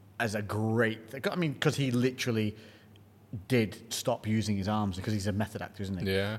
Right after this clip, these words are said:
Speaker 1: And bec-, and did all that. And I was like, "Fuck me, it's impressive." And then everyone was like, "Well, why don't you just get somebody who actually couldn't use the arm, blah, blah, blah." But
Speaker 2: Yeah.
Speaker 1: because they're called actors and it's a fucking movie where you need
Speaker 2: Yeah.
Speaker 1: certain things portrayed, and even though a person might have that actual inability to do something, doesn't mean that they can then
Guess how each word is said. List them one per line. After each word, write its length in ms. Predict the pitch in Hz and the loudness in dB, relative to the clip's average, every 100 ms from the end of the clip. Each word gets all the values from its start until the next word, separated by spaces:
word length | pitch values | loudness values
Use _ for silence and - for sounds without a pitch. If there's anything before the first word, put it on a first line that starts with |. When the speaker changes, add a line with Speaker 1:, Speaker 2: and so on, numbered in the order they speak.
| 110 | -2
Speaker 1:
And 140 | 104 | 0
bec-, 220 | 107 - 113 | -2 -4 -4
and 140 | 104 | 0
did 160 | 113 110 | 0 2
all 140 | 98 | 2
that. 180 | 110 98 | 2 0
And 100 | 95 | 0
I 20 | |
was 100 | 101 | -2
like, 100 | 95 | -4
"Fuck 260 | - - - | -8 -8 -4
me, 80 | 110 | -4
it's 100 | 98 | -4
impressive." 340 | 95 110 - | -4 -4 -4
And 60 | 90 | -6
then 80 | 98 | -6
everyone 140 | 95 | -4
was 80 | 107 | -4
like, 60 | 117 | -2
"Well, 120 | 104 | -6
why 100 | 110 | -6
don't 60 | 123 | -8
you 40 | 104 | -10
just 120 | - | -12
get 100 | - | -10
somebody 320 | - 98 92 | -8 -8 -8
who 100 | 95 - | -10 -12
actually 220 | - - 98 | -16 -16 -6
couldn't 320 | - 117 - | -2 -2 -4
use 140 | 101 - | -10 -14
the 80 | - | -16
arm, 140 | 80 - - | -16 -16 -16
blah, 100 | - | -16
blah, 120 | - | -16
blah." 120 | - - - - - - - - - | -18 -20 -20 -20 -18 -18 -18 -10 0
But 120 | 254 | 2
Speaker 2:
Yeah. 40 | |
Speaker 1:
because 280 | 294 - 302 | 2 2 0
they're 100 | 294 | -2
called 280 | - 302 311 | -2 0 4
actors 640 | 202 - - - 85 85 117 | 4 4 -2 -8 -8 -8 -6
and 80 | 143 | -4
it's 120 | - | -4
a 40 | |
fucking 440 | 139 - - 160 139 | -6 -4 -4 -4 -2
movie 420 | 147 160 135 90 | -2 -2 -2 -4
where 140 | 90 104 | -2 0
you 100 | 110 | 0
need 120 | 120 | 0
Speaker 2:
Yeah. 60 | 135 | 0
Speaker 1:
certain 220 | 139 120 | 0 0
things 140 | 123 | -4
portrayed, 600 | - 107 - 135 80 85 - - - | -6 -4 0 0 0 -6 -14 -18 -6
and 80 | 120 | 0
even 200 | 180 196 | 2 4
though 80 | 202 | 2
a 40 | |
person 440 | 190 180 180 156 147 | 4 4 4 2 0
might 220 | 147 139 | 2 0
have 260 | - 143 123 | 2 2 2
that 120 | 131 | 0
actual 460 | 123 - 127 117 110 - - - - - - - - | 0 -2 -4 -4 -6 -14 -20 -20 -20 -20 -20 -20 -4
inability 480 | 135 120 110 117 107 | 0 2 2 2 0
to 100 | 95 | -4
do 180 | 98 127 | 0 0
something, 260 | 113 87 | -2 -4
doesn't 240 | 90 123 151 | -4 -4 0
mean 140 | 139 | 0
that 120 | 135 120 | 0 -2
they 80 | 123 | -2
can 140 | 117 | 0
then 200 | 117 117 | 0 -2